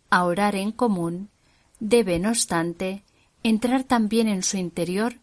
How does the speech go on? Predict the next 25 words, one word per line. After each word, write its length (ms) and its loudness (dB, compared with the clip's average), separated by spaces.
para 280 0
orar 260 0
al 140 0
Padre, 560 -2
que 140 0
ve 160 0
en 120 2
lo 60 0
escondido. 760 -4
Más 300 0
aún, 400 -2
según 320 2
enseña 560 2
el 80 0
apóstol, 680 0
debe 400 4
orar 420 2
sin 280 0
interrupción. 920 -4
El 160 -2
rosario, 840 0
con 180 -2
su 200 2
carácter 480 0
específico, 1000 -2